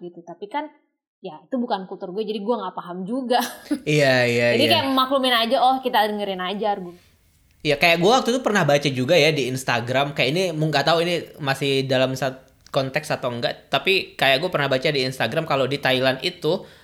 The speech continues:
Speaker 2: eh, orang nggak pernah, eh, orang tuh nggak boleh ngelipet duit atau, eh, nginjek duit gitu, karena di duit itu ada f-,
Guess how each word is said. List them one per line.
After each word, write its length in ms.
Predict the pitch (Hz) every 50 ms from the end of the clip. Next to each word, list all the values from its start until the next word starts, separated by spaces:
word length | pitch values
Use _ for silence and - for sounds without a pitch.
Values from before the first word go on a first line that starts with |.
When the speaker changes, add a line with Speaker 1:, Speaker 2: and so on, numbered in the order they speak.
| - _ _ _ -
Speaker 2:
eh, 480 | - 151 143 143 143 143 143 143 143 147 - - - _ _ -
orang 560 | - 151 151 147 156 170 180 196 196 190 - -
nggak 320 | 147 151 160 156 - - -
pernah, 560 | 160 147 139 143 143 143 143 147 160 175 190 185 - - - - _ _ _ _ _ _ _ _
eh, 180 | - 180 - - 170
orang 480 | 160 151 160 180 196 196 196 202 202
tuh 320 | - 240 247 233 208 160 160
nggak 160 | 165 143 135
boleh 380 | 139 139 143 143 156 180 208 202 - - - _ _ _ _ _ _
ngelipet 560 | - 143 139 139 139 139 139 - 147 - 135 127
duit 800 | 120 135 151 165 170 165 165 175 175 185 190 190 - - - -
atau, 800 | - 135 135 - - 143 135 135 135 139 135 135 135 131 131 139 131
eh, 180 | 143 143 131 - -
nginjek 560 | 135 131 135 143 147 143 143 131 139 143 147
duit 720 | 139 143 156 170 170 170 175 185 202 - - - - _ _
gitu, 300 | - 143 147 147 - 202 226 - - - - - - - _ -
karena 560 | - 156 151 147 143 143 151 170 226 262 - - - _ _ _ _
di 160 | _ - 151
duit 240 | 156 147 156 160 160
itu 240 | 165 151 156 - 220
ada 400 | 202 180 160 160 156 156 151 147
f-, 160 | - - -